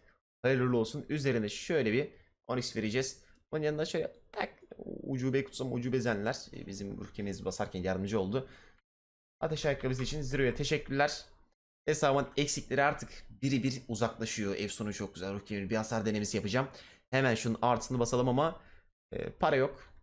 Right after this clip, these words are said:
Bugün basmayız belki. Para bulunca basarız abi diyelim.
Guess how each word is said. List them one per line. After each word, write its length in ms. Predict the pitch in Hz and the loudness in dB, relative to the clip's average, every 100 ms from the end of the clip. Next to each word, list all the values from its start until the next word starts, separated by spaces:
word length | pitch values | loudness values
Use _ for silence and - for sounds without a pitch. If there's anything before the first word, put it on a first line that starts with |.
| _ _ _ _ _ _ _ _ _ - | _ _ _ _ _ _ _ _ _ 0
Bugün 280 | 254 226 185 | 4 6 6
basmayız 480 | 180 - 143 101 | 4 4 2 4
belki. 520 | 95 90 - 180 220 - - - _ | 2 2 0 -2 -4 -12 -20 -20 _
Para 180 | 170 147 | 2 2
bulunca 280 | 120 110 123 | 4 4 4
basarız 340 | 110 104 95 | 4 2 0
abi 260 | 87 82 78 | 2 0 -2
diyelim. 260 | 80 76 | -4 -4